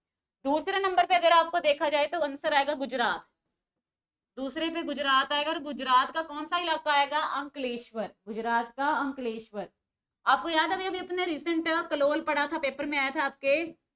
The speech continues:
आरआरबी क्लर्क में, कलोल। ये भी क्या है बच्चों? यहाँ भी पेट्रोलियम के साधन है। महसाना हो गया।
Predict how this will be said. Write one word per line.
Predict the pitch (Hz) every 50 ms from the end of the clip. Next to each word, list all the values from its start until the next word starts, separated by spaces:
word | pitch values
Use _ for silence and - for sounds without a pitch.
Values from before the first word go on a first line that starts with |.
| _ _ _ _ _ _ _ -
आरआरबी | 233 262 262 269 285 285 294 262 240 277 285 294 330
क्लर्क | 330 330 294 285 285 294 - -
में, | 269 233 190 170 - _ _ _ _ _ _
कलोल। | 269 269 262 254 240 202 185 - - 196
ये | 240 277 285
भी | 254 311
क्या | 320 311 320 311
है | 311 320
बच्चों? | 320 302 285 294 - 311 311 320 330 320 - _ _ _ _ _ 226
यहाँ | 254 277 294 285 294
भी | 254 320
पेट्रोलियम | - - 302 285 285 - 269 254 240 240 247 247 247
के | 247 277 277 302 330
साधन | - - 247 220 214 220 226 226
है। | 226 226
महसाना | 240 254 254 - - 262 254 262 294
हो | 302 294 285
गया। | 269 269 269 269 269 -